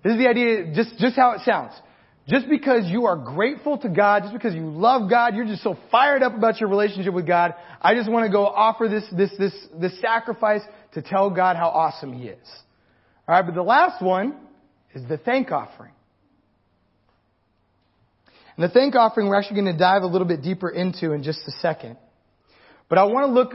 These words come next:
I wanna look overall at what the Bible says about how to give a fellowship offering, and it'll tell us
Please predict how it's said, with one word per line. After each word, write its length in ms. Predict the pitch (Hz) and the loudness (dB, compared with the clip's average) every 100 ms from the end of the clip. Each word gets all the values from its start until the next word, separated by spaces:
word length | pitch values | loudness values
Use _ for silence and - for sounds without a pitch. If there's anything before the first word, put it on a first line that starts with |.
| - | -2
I 60 | 208 | 0
wanna 240 | 240 277 | 0 2
look 140 | 254 - | 0 2
overall 460 | 240 220 226 220 | 0 2 2 2
at 60 | 180 | 0
what 160 | 202 254 | -2 -2
the 60 | |
Bible 380 | 196 214 208 180 | 0 0 0 -2
says 200 | - 196 | -2 -2
about 320 | 160 143 175 - | -2 0 0 -2
how 280 | - 180 | -2 0
to 80 | 185 | 0
give 180 | 160 160 | -2 -4
a 80 | 160 | -4
fellowship 460 | 165 160 143 143 | -4 -6 -6 -8
offering, 320 | 139 127 127 127 | -8 -8 -12 -12
and 80 | |
it'll 160 | 131 131 | -10 -10
tell 240 | - 175 | -4 -2
us 120 | 151 | -2